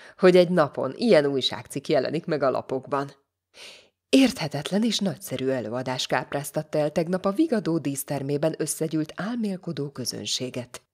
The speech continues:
Egy fiatalember, akiről eddig senki se tudott, itt az én nevem következik, jelent meg a dobogón, s az Életértelme másodfokú egyenletekben című előadásban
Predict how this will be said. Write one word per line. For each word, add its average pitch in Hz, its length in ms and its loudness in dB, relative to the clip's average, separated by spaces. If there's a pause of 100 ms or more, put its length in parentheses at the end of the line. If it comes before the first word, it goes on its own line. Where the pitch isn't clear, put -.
(260)
Egy 151 420 2
fiatalember, 160 880 2 (260)
akiről 196 420 4
eddig 196 300 0
senki 269 360 2
se 156 140 -2
tudott, - 460 -4 (360)
itt - 320 -12
az - 140 -6
én 147 220 0
nevem - 260 -12
következik, 165 680 4 (340)
jelent 185 380 6
meg 139 140 -4
a 123 60 0
dobogón, 196 560 6 (240)
s - 140 -6
az 196 340 6 (240)
Életértelme 190 880 6
másodfokú 208 680 0
egyenletekben 139 840 2
című 175 300 2
előadásban 156 840 4